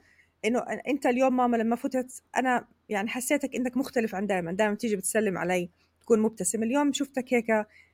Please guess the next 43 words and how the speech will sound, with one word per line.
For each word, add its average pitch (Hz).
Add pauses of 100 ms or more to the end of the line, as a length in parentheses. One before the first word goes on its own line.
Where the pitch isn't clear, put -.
(200)
ما 269
بعرف 226
شو 208
مالك، 185
زي 233
كأنك 226
متضايق، 180
في -
إشي 262
بدك 214
تحب 226
تحكي -
لي 214
إياه؟" 214 (560)
أنا 240
ممكن 285
أجي 240
أفترض 160 (100)
شك-، -
"أنت 220
اليوم 277
ش-، 220
ش-، 233
زعلان، 240
شكله 262
الأستاذ 233
بهدلك 208
عشان 220
مش -
حل 233
الواجب"، 175 (160)
زي 214
ما 208
حكيت -
لك. - (840)
أنا 330
بفترض 185
دايمًا، 151 (100)
أنا 294
بعبي 240
الفراغات 220
من 180
عندي. 185